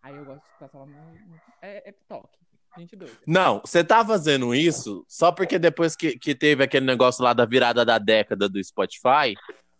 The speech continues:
Speaker 2: aí apareceu Filhos da Grávida pra você como o artista mais
Speaker 1: Era
Speaker 2: ouvido.
Speaker 1: <laughs> Cara, era porque
Speaker 2: Você só tá irritado por causa disso.
Speaker 1: Era porque eu só tinha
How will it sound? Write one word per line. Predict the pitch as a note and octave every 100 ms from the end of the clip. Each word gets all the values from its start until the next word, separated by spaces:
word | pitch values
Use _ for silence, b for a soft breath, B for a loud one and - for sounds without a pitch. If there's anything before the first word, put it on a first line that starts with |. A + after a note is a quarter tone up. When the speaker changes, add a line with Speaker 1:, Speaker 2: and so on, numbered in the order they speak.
| _ _
Speaker 2:
aí | A#2+ C#3+
apareceu | D3+ D#3+ D#3 D#3 E3
Filhos | D#3+ D#3+ D3+
da | E3+
Grávida | D3+ D3 D3 C#3 D3
pra | D#3
você | D3 D3+ C#3+ C#3+
como | C3 - C#3 C3
o | C#3+ B2+
artista | C3 - C#3 -
mais | C3 C3 B3
Speaker 1:
Era | -
Speaker 2:
ouvido. | - G2 -
Speaker 1:
<laughs> | - _ - -
Cara, | F#3+ G#3 G3+ F#3+
era | G3 A3+
porque | G#3 G3
Speaker 2:
Você | - D#3+
só | E3 F3+
tá | E3 - G#3
irritado | A3 G#4 _ - - -
por | - F#3
causa | G3 G3 G3+
disso. | F3 B2+ G#2 - G#3+ -
Speaker 1:
Era | A3+
porque | A#3+ G#3 E3 F#3
eu | E3
só | E3+ F#3
tinha | - F#3+ G#3+